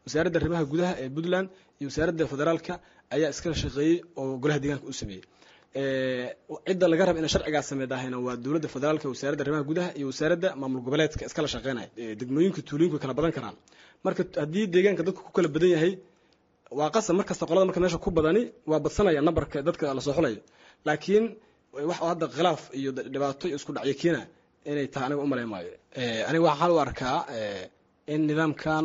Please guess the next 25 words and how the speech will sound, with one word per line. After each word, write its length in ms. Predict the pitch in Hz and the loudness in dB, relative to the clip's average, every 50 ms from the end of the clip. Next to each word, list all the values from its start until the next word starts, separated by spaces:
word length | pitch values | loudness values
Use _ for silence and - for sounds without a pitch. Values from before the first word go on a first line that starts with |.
| 151 139 | -2 0
golaha 220 | 135 143 156 156 135 | 0 2 2 2 2
deegaanka 440 | 123 131 135 143 156 151 151 - - | 0 0 2 2 0 0 -2 -2 -2
ah 140 | 143 - - | -2 -2 -2
la 100 | 127 123 | -4 -6
dedejiyo, 480 | 117 117 113 120 113 117 123 147 175 190 - - _ _ _ _ - | -8 -6 -8 -8 -8 -4 -2 -2 -2 -2 -4 -8 _ _ _ _ -12
wasaaradda 440 | 117 117 - - 143 147 151 135 127 | -10 -6 -2 0 2 2 2 0 0
arrimaha 260 | 127 139 147 147 135 | -2 -2 -2 -2 -4
gudaha 300 | 120 135 143 156 151 156 - | -4 -2 0 0 0 0 -2
iyo 340 | 110 117 113 117 117 110 107 107 104 101 104 - _ _ _ _ _ _ _ _ - | -4 -6 -6 -6 -6 -6 -4 -4 -4 -6 -8 -10 _ _ _ _ _ _ _ _ -6
dowladda, 380 | 120 131 139 156 147 135 135 117 110 | 0 2 2 2 2 2 0 -2 -2
dowladaha 420 | 117 120 127 127 139 156 147 135 131 113 | -2 -2 0 0 2 0 0 0 -2 -4
fed-, 200 | - 117 113 104 | -6 -8 -6 -4
eh, 340 | 110 113 110 110 107 104 | -4 -4 -4 -4 -6 -6
maamul, 320 | 104 113 120 120 120 120 101 117 | -6 -6 -6 -4 -4 -6 -4 -4
maamul 200 | 123 120 123 120 | -4 -4 -6 -4
goboleedyada, 420 | 120 120 127 139 147 147 147 147 139 | -2 0 2 4 2 2 2 -2 -4
wasaaradda 380 | 127 - - 127 135 139 147 139 | -6 -8 -6 -4 -4 -2 -2 -2
arrimaha 240 | 131 139 143 143 123 | -2 0 -2 -2 -2
gudaha 260 | 120 139 156 151 160 156 - - - - - _ - | 0 0 0 0 0 -2 -6 -18 -20 -20 -20 _ -8
ay 60 | 123 | -6
dedejiyaan 440 | 123 131 123 120 123 117 139 160 147 | -6 -6 -6 -8 -6 0 0 0 2
barnaamijkaas 460 | 127 143 151 156 139 - 156 156 147 - - _ - - _ _ _ _ - | 2 0 -2 -2 -2 -2 -2 -2 -4 -4 -8 _ -20 -20 _ _ _ _ -10
si 160 | - - 175 | -4 0 2
nidaamka 460 | 180 170 156 151 170 165 160 156 - 135 | 4 4 4 4 4 2 2 0 -2 -8
federaalka 600 | - 143 131 147 156 170 170 160 165 - 190 | -8 -6 -2 0 2 2 2 0 -2 -6 -8